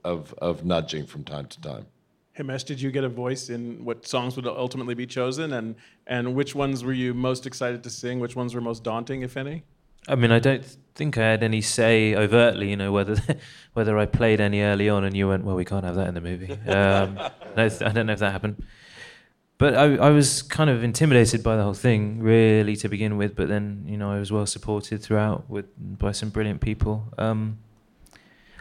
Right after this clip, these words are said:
Speaker 3: I was always really looking forward to Long and Winding Road.
Speaker 2: Mm-hmm.
Speaker 3: But, uh, namely because it was one of those I was really intimidated by when I, when I realised I had to do that one, and it was a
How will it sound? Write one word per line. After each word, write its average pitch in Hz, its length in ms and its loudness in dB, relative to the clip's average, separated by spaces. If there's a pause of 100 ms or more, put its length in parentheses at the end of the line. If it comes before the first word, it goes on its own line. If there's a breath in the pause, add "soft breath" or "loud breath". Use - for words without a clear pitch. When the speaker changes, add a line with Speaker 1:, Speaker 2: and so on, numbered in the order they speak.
Speaker 3:
I 139 100 6
was 151 140 8
always 147 280 8
really 123 260 8
looking 95 220 2
forward 98 220 2
to 104 80 0
Long 98 200 6
and 92 100 2
Winding 92 360 2
Road. 98 320 2 (280)
Speaker 2:
Mm-hmm. - 1200 -14
Speaker 3:
But, 139 220 -2
uh, 143 80 -2
namely 147 420 4
because 127 260 6
it 120 60 6
was 113 100 6
one 113 120 8
of 110 80 8
those 110 160 8
I 101 60 8
was 101 120 6
really 104 340 8
intimidated 95 680 2
by 92 160 0
when 90 160 0
I, 87 340 0 (120)
when 98 180 2
I 95 60 6
realised 92 440 4
I 90 60 0
had 85 180 0
to - 80 -8
do 90 200 2
that 87 180 0
one, 90 160 0
and 87 80 0
it 85 80 0
was 92 180 -2
a 92 60 -8